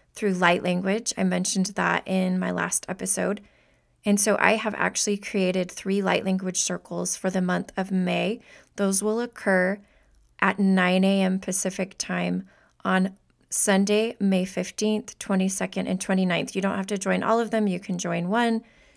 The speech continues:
two, or three. Any skill level of light language is invited. Like, if you are just like, "How do I do this? I wanna try." Come.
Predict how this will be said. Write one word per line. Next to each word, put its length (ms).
two, 220
or 160
three. 440
Any 300
skill 420
level 540
of 140
light 200
language 460
is 140
invited. 400
Like, 180
if 180
you 240
are 140
just 240
like, 160
"How 160
do 100
I 100
do 180
this? 320
I 100
wanna 260
try." 420
Come. 400